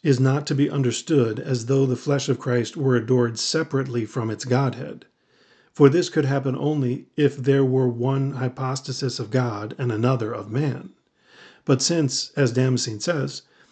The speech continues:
"If by a subtle distinction you divide what is seen from what is understood, it cannot be adored because it is a creature,"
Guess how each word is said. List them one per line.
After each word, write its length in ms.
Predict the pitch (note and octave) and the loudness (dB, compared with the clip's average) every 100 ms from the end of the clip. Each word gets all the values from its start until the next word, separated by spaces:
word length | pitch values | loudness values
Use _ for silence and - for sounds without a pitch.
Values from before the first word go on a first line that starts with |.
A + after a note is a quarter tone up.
| _ _ _ | _ _ _
"If 240 | E3 D3+ C#3 | 4 4 4
by 160 | C#3+ | 2
a 140 | C3+ C3 | 2 -2
subtle 380 | - F3 F3 | -2 0 2
distinction 720 | C#3+ B2 - G3+ F#3+ - A2+ B2 | 2 0 -2 -2 -2 -4 -2 0
you 120 | C3+ | 2
divide 540 | B2 A#2 D3+ F3 C#3+ | 4 2 0 0 0
what 160 | C3 B2 | 2 2
is 300 | B2 - - | 0 -2 -8
seen 680 | - - E3 D#3 C#3 C#3+ D#3 | -6 -4 0 0 0 -2 -4
from 240 | - C#3 C3 | -2 0 2
what 140 | C3 | 2
is 120 | B2 | 2
understood, 720 | A#2+ G2+ - - G#3 C3 A#2+ C3+ | 0 -2 -6 -2 0 0 -2 -8
it 140 | C#3 | -6
cannot 420 | - C#3 C#3+ C3 | 0 0 2 0
be 140 | B2 A#2 | -2 -2
adored 540 | A2+ D#3+ C3 A2+ A2+ | 2 2 2 0 -4
because 260 | A#2 B2+ A2+ | -4 -2 0
it 100 | A2+ | -2
is 120 | G#2 | -4
a 40 | |
creature," 540 | G2+ D3 B2 - - | -2 -2 -2 -6 -16